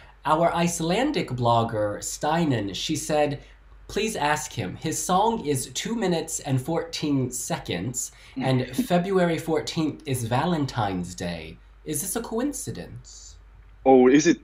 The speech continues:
Speaker 2: I, I, exactly two minutes and fourteen seconds?
Speaker 1: Yes, I believe so.
Speaker 2: Ah. Um, yes, it is a coincidence.
Speaker 1: Ah, okay.
Speaker 2: <laughs>
Speaker 1: There is not a deeper meaning. <laughs>
Speaker 2: Yeah, no, we actually just, you know, we got to say everything we wanted to say with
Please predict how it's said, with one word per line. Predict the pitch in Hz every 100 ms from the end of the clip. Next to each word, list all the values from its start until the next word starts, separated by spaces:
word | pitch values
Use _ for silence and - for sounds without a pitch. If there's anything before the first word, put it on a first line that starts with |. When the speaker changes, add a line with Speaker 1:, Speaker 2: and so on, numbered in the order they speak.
| -
Speaker 2:
I, | 143
I, | - 143 - 147
exactly | 156 170 165 147
two | - 156
minutes | 143 139 123
and | 113
fourteen | 135 127 - 113
seconds? | 143 - 107 - - -
Speaker 1:
Yes, | 110 117 226 175
I |
believe | 120 123 131
so. | - 131 - - 90
Speaker 2:
Ah. | 120 135 135 117 92 - - - - - -
Um, | - 113 120 120 120 120 117 -
yes, | 139 147 - - - - - -
it | 117
is | 110
a | 107
coincidence. | 104 95 87 - 82 - -
Speaker 1:
Ah, | - 175 165 127 - - - -
okay. | - - - 117 - - -
Speaker 2:
<laughs> | - - 190
Speaker 1:
There | - 156 -
is | 190
not | 214 214
a | 190
deeper | 202 208 202
meaning. | 196 196 143 113 - -
<laughs> | 180 165 - - - - - -
Speaker 2:
Yeah, | 139 156 160
no, | 180 190 180 127 -
we | 170 185
actually | 190 - 190
just, | 151 170 - - - _
you | 131 135
know, | 135
we | 135 139
got | 156 175
to | 165
say | 160 143
everything | 135 131 127 113
we | 110
wanted | 110 113 101
to | 107
say | 110 104
with | 98 98